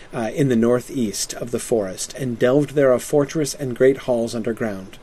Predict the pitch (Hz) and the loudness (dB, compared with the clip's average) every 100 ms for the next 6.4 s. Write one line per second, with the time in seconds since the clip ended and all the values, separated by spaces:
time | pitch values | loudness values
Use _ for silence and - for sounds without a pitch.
0 | - - - - 202 175 151 - 104 104 | -20 -18 -18 2 10 10 10 6 2 2
1 | 113 123 - 156 139 123 120 113 107 104 | 2 0 2 2 4 4 4 2 2 -2
2 | 98 - - 131 143 190 190 180 - 165 | -10 -12 -6 2 8 10 8 4 2 2
3 | 165 156 151 131 135 - 151 113 117 - | 6 8 8 6 2 2 4 4 0 2
4 | 196 175 143 131 127 123 151 170 127 104 | 4 6 6 6 4 4 4 2 2 -4
5 | - 131 127 - 190 127 113 117 123 123 | -2 0 0 4 4 4 4 2 2 0
6 | 123 165 123 98 | 0 2 2 0